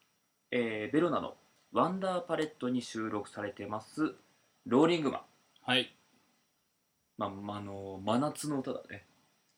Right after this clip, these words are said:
Speaker 2: そうだね。
Speaker 1: うん。ちょっとね、時期外したけどね。
Speaker 2: うん。
Speaker 1: まあ、夏終わりってことで、
Speaker 2: はい。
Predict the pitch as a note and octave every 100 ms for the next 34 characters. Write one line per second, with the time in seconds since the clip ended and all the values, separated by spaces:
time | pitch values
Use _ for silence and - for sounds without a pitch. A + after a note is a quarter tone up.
0 | _ - B2 A#2 F2+ F#2+ G2+ G2+ F2+ F#2
1 | - _ G#2 G#2+ G2+ F#2 F2 - _ _
2 | _ - E4+ - A#2 G2 F#2+ B2 A#2 -
3 | A2 G#2 F#2+ - - G2 - _ - G#2+
4 | A2 G#2+ G2+ F2+ D#2+ _ _ D3 C#3+ C#3+
5 | - D#3 D#3 A#2 F#2 - F#2+ - - -
6 | - _ _ - - G#2 G2+